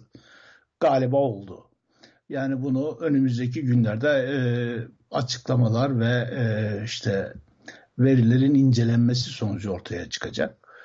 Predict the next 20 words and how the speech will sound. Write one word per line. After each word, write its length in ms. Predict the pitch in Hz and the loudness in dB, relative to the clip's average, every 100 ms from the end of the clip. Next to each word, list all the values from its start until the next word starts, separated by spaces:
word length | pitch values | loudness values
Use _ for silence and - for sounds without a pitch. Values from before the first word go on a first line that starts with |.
| - - - - | -20 -20 -20 -4
E, 340 | 123 123 120 120 120 | 2 4 4 2 2
bunu 140 | 120 | 2
sıcak 500 | - 113 143 139 - | 2 0 0 0 -2
para 340 | 127 123 113 | 0 0 0
olarak 420 | - 127 117 117 117 - - | -2 -2 0 0 -4 -10 -2
nereden, 640 | 131 131 113 113 113 - | 2 2 2 0 -2 -2
e, 360 | 131 120 110 - | -4 -2 -2 -4
hangi 520 | 110 107 127 120 147 | -4 0 2 2 0
enstrümana, 840 | 123 117 - 104 104 110 120 113 - - | 0 0 -2 -6 -2 0 0 -2 -8 -4
e, 260 | 113 107 110 | 0 0 2
gelmiş 580 | 117 98 110 127 - - | 2 2 0 -2 -4 -2
bunu 240 | 139 147 | 0 2
göreceğiz. 720 | 123 90 - 127 165 - - _ - - - - _ | 2 -2 -4 -6 -6 -10 -16 _ -20 -20 -20 -20 _
Ama 480 | - 135 131 113 - | -2 2 2 0 0
rezervlerdeki 920 | 139 117 135 127 131 127 135 123 196 | 2 4 4 2 2 0 -2 -2 -4
şeye 460 | 139 107 98 107 104 - | -4 -4 -4 -4 -6 -2
baktığımız 540 | 135 123 110 98 87 | -2 -2 -6 -10 -10
zaman 420 | 98 110 185 208 160 | -8 -4 -2 -2 -2
hakikaten 520 | 143 123 - 139 127 | -2 -4 -2 0 2
rezervlerde 840 | 127 117 113 98 87 127 160 - | 4 2 2 -2 -6 -2 -2 -2